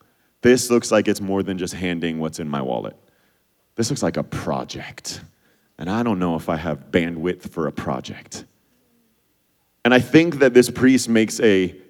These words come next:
very human, albeit sinful decision, but he just says, "I, I can't. I don't have the capacity. I don't have the bandwidth.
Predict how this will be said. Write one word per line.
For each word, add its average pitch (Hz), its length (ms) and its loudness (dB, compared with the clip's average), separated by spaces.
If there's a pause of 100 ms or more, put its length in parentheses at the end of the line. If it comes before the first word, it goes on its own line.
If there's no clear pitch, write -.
(280)
very 117 260 8
human, 147 840 2 (500)
albeit 120 600 0
sinful 135 600 0
decision, 101 580 0
but 95 120 2
he 113 220 -2
just 110 200 -2
says, 104 280 2
"I, 90 320 -2
I 113 100 -2
can't. - 680 -10 (600)
I 101 160 2
don't 117 220 -4
have 87 560 -6 (160)
the - 60 -10
capacity. - 680 -10 (500)
I - 80 -10
don't 101 160 -6
have 87 240 -6
the - 60 -4
bandwidth. 82 400 -8